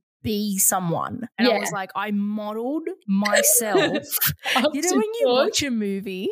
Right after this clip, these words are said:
Speaker 1: and
Speaker 2: Yeah.
Speaker 1: you know when, like, you watch a movie or, like, no, this wasn't around George necessarily. This was around Rick O'Connell from The
Speaker 2: <gasps>
Speaker 1: Mummy.
Speaker 2: Oh, God, yes.
Speaker 1: And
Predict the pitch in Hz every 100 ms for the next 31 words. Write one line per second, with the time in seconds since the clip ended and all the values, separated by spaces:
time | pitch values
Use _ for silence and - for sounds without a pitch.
0 | 453 - 330 - - 311 349 349 302 302
1 | 226 254 277 233 220 220 233 233 233 214
2 | 202 208 220 180 170 247 240 269 330 370
3 | 359 349 320 220 196 196 185 196 185 196
4 | - 175 180 170 160 214 - 320 330 330
5 | 269 196 185 180 180 185 - 190 190 185
6 | - - - 196 190 - 190 180 180 175
7 | 180 180 180 175 170 170 170 202 - 233
8 | 254 233 202 - 226 220 226 202 185 180
9 | 196 175 175 220 226